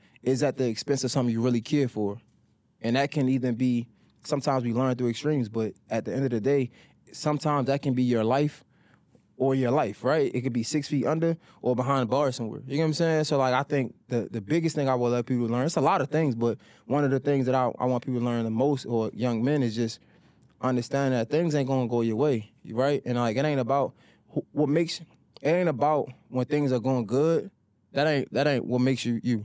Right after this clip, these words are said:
right? It's about how you react to things when it's in times of adversity. You feel me? Like, that's what I want people to understand, because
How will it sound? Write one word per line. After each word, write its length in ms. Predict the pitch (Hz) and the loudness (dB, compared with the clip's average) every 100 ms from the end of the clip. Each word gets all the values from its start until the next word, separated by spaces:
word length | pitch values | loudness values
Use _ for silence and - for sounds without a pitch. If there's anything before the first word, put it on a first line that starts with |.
| - | -4
right? 220 | 127 131 | -4 -2
It's 100 | 127 | -2
about 320 | 120 120 104 - - | 0 0 -2 -6 -4
how 120 | 147 | 0
you 120 | 135 | 2
react 220 | 127 143 | 2 0
to 40 | 113 | 0
things 320 | 131 127 120 | 0 0 0
when 200 | 113 117 | -2 -2
it's 100 | 113 | -2
in 140 | 117 | -4
times 280 | 104 123 113 | -2 -2 0
of 80 | 113 | -2
adversity. 480 | 104 117 127 95 98 | -2 -2 -2 -4 -6
You 100 | 113 | -2
feel 100 | 135 | 0
me? 120 | 131 | 2
Like, 200 | 123 110 | 2 2
that's 220 | 92 143 143 | 2 0 2
what 80 | |
I 60 | 131 | 0
want 180 | 123 113 | 0 -4
people 140 | 123 | -4
to 80 | 113 | -4
understand, 280 | 117 127 120 | -4 -2 -4
because 300 | 117 117 110 | -2 -2 -2